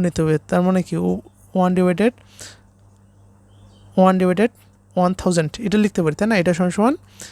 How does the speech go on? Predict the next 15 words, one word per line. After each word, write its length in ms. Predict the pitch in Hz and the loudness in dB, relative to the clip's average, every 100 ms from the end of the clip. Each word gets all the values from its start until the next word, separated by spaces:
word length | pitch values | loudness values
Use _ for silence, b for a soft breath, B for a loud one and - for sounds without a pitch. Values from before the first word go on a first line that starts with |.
| B - | B -4
আমরা 200 | 175 175 269 247 | 0 2 2 0
এই 60 | 180 | -4
যে 140 | 170 | -4
জিরো 320 | 160 180 180 170 | -4 -4 -2 -4
পয়েন্ট 280 | 185 196 196 | -2 -2 -2
জিরো 300 | 180 180 180 | -4 -2 -2
জিরো 280 | 165 180 180 180 | -2 0 0 0
ওয়ান, 180 | 175 180 | 0 0
এটা 180 | 202 175 | 0 -2
সমান 180 | - 175 | -2 -2
সমান 140 | 180 | -2
কি? 120 | 180 | -2
ওয়ান 160 | 165 165 170 | 0 0 2
ডিভাইডেড 360 | 175 190 202 | 0 0 -2
ওয়ান 280 | 190 180 247 | 0 0 0